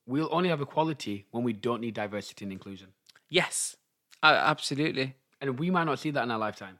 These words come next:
Speaker 2: Yeah, so I don't
Speaker 1: But
Speaker 2: wanna be
Speaker 1: guess what, m-, honey?
Speaker 2: Yes.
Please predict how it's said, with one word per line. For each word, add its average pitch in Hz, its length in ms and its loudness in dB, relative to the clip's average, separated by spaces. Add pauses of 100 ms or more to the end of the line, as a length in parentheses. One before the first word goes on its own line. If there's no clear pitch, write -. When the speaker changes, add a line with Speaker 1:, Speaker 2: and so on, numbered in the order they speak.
(160)
Speaker 2:
Yeah, 151 300 2
so - 200 2
I 175 160 6
don't 233 140 10
Speaker 1:
But 214 80 10
Speaker 2:
wanna 208 160 8
be 202 140 -2
Speaker 1:
guess 196 160 2
what, 180 340 2 (160)
m-, 123 200 -14 (280)
honey? 127 760 2 (100)
Speaker 2:
Yes. 127 260 0